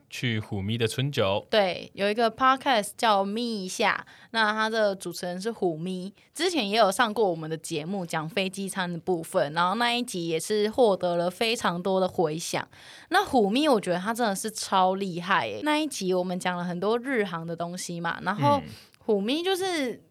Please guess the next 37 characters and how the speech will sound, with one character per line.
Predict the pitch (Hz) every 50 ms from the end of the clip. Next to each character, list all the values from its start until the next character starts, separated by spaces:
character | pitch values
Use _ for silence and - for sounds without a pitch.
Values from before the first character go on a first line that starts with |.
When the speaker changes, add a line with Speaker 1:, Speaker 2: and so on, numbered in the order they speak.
| _ -
Speaker 2:
在 | - 320 302 294 269 247 226 226
航 | 233 226 - 214 202 208
空 | 220 - 269 269 269
业 | 285 285 262
还 | 233 226
有 | 226 214 202
信 | 202 - 247
用 | 247 247 240 233
卡 | 208 202 180 175
界 | 180 233 240 220
这 | 214 226
边 | 214 220
都 | 220 220
深 | 220 214 - 226 202 208
耕 | 214 208 202 208
蛮 | 214 202 185 170 170 185
久 | - - 190 - -
的， | - - 117 - -
所 | - - 247
以 | 247 247 240 214 - - - - - - -
他 | 277 277 269
有 | 254 220 202
很 | 220 233 208 185 175
多 | 196 214 220 226
相 | 226 247 233 226 233
关 | 226 226 214 220
的 | 220 202 185 180 175 170
就 | - 196
是 | 202 - 220 220 208
知 | 196 - - 202 208 202
识 | 208 - - 247 226 196
啊， | 185 180 180 180
还 | 190 196
有 | 208 196 190
相 | 196 208 208
关 | 202 208 208
的 | 214 202 185 180 175